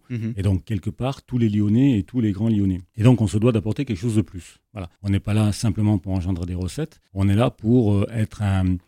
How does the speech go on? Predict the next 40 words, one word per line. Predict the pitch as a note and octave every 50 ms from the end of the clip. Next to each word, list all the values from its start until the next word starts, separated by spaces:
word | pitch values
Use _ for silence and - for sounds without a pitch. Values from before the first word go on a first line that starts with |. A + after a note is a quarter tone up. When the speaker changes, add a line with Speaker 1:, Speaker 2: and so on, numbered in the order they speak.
| _ -
Speaker 2:
un | G#2 G2
véritable | F#2 F#2 A2+ A2+ A2 G2+ - A#2+ A2+ A2 A2
acteur | F#2 - A#2+ G#2+ G2+
de | F#2+
la | F#2+ G2
mobilité | G#2 G#2+ G2 G#2 G#2 G#2 F#2 - G#2+
à | G2+ G2+
Lyon | F#2+ G2 G2+ A#2 C3 C#3+ D#3+ E3 - _ _ _ _ - A2+
et | A#2+ C3 - B2 A#2
également, | A2+ G#2 A2 G#2 G#2+ G#2+ A#2 B2+ C#3 C#3+ D3+ - -
euh, | G#2+ G2+ G#2
réfléchir | G2 G2+ A2+ G2+ - G#2+ F#2+ - - - C3 C#3+ A#2
à | G#2
l'avenir | G#2 G#2 F#2+ F2 G2+ A#2 C3 D3 D3
et | A#2 F#2
préparer, | - - A#2 - - G#2+ G2 G#2 A2+ B2 C3 C#3 C#3
euh, | A2 G2
la | G2+ G2+
ville | F#2+ A#2 B2
de | A2+ G#2
demain. | F#2 G2 F#2 F#2 F2 - _ _ _ -
On | G2 G2+ G#2+
a | A#2 A#2+ A#2+ A2+
aujourd'hui | A2+ A2 G#2+ G2+ B2 A#2+ A2+ G#2 A2 A#2 B2 C3 B2+
sur | - - - G#2
le | G2+ G#2
parking | - - A2 - - - - A2+ A2 G#2 G2 F#2
des | F2 G#2+ A2
Halles, | A#2 C3+ E3 E3+ D3+ - - _
qui | - A2+ A2 A2 A2+
est | -
un | - A2+ A2+ A2
des | G2+ F#2 A2
rares | G2 F#2+ A#2+ A#2+ -
parkings | - A2 - - A#2+ A#2
qui | A2 -
est | G2
pas | - -
en | G2+ G2+ G2
sous-sol, | - - A2 - - D3 D#3 D#3